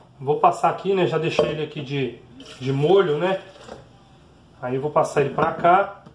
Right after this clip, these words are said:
E agora eu vou tá coando aqui pra gente tá fazendo o uso do nosso chá. Todo dia pela manhã, pessoal, eu aconselho você tomar esse chá, tá?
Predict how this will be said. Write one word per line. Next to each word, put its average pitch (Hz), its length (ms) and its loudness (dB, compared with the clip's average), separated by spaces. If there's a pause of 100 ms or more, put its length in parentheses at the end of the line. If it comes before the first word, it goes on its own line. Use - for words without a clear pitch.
(800)
E 143 100 -4
agora 147 380 2
eu 160 40 -2 (120)
vou - 160 -10
tá 165 100 -2
coando 170 460 0
aqui 147 180 -2
pra 151 160 0
gente 151 160 -4
tá 156 120 0
fazendo 151 320 0
o 151 80 0
uso 151 260 -2
do 156 120 0
nosso 175 260 -2
chá. - 440 0 (4000)
Todo 190 240 0
dia 202 140 2
pela 208 220 4
manhã, 185 300 2
pessoal, 156 440 0
eu 165 120 4
aconselho 165 500 -2
você 160 180 -4
tomar 170 220 0
esse 175 160 -4
chá, 165 320 2
tá? 170 380 0